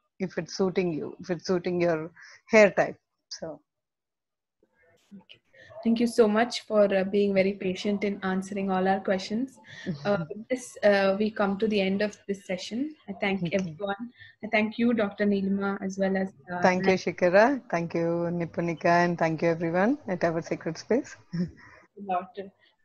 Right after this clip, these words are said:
Speaker 2: hope to see you again soon.
Speaker 1: Yes, sure. Thank you.
Speaker 2: Uh, we come to the end of this session. Thanks, thanks,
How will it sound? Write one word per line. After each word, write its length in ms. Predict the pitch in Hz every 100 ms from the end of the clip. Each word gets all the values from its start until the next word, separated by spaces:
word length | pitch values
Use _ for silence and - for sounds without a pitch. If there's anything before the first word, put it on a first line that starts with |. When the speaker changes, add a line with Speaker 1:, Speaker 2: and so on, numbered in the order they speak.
| - -
Speaker 2:
hope 180 | 233 233
to 80 | 240
see 180 | 240 226
you 140 | 220 208
again 320 | 190 190 196
soon. 360 | - 185 190 214 _ - -
Speaker 1:
Yes, 260 | 175 175 151 - - _ _ _ _ -
sure. 180 | - 180 165 - _ _
Thank 240 | 185 160 151
you. 180 | 156 - _ -
Speaker 2:
Uh, 80 | 196
we 100 | 202
come 180 | 202 196
to 80 | 220
the 100 | 208
end 160 | 190 214
of 100 | 220
this 160 | 226
session. 440 | - 226 - 294 302
Thanks, 360 | 196 196 - _
thanks, 380 | - 202 - -